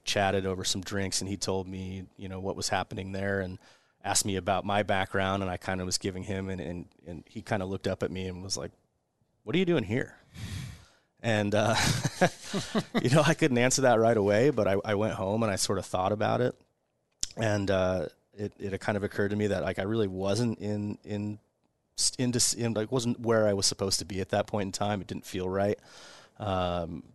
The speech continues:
that there was probably more for me. And so I just kinda took a leap of faith and I, and I joined the team, like, right before they're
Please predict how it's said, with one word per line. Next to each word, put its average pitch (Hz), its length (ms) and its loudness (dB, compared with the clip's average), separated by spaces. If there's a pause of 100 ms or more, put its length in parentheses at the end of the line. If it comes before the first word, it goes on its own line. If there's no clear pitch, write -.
(120)
that 101 140 -4
there 98 160 -2
was 90 120 -4
probably 98 380 -2
more 92 260 -4
for - 120 -8
me. 101 280 -2
And 90 200 -6
so - 240 0
I 95 80 -4
just 95 220 -2
kinda 95 180 -2
took - 200 -4
a 101 40 -6
leap 95 240 -8
of 92 60 -8
faith 101 400 -2
and 95 80 -4
I, 92 60 -6
and 92 200 -6
I 90 60 -8
joined 98 320 -6
the 90 40 -12
team, 117 300 -4
like, - 220 -8
right 95 140 -4
before 98 400 -6
they're 92 220 -8